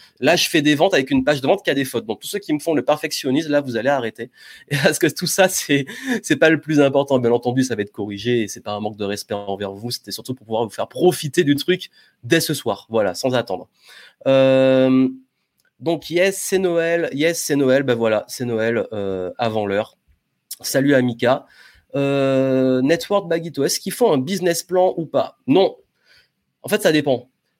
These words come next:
Un business plan, c'est quoi un business plan ? Un business plan, c'est, euh, que tu fais un plan économique, de prévisionnel économique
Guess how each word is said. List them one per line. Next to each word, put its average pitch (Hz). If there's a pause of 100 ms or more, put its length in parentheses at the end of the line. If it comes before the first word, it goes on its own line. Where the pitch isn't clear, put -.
(100)
Un 143
business 185
plan, 190
c'est 147
quoi 165
un 143
business 127
plan ? 113
Un 120
business 151
plan, 180
c'est, 160
euh, 120
que 123
tu 127
fais 147
un 127
plan 139
économique, 131
de 117
prévisionnel 135
économique 127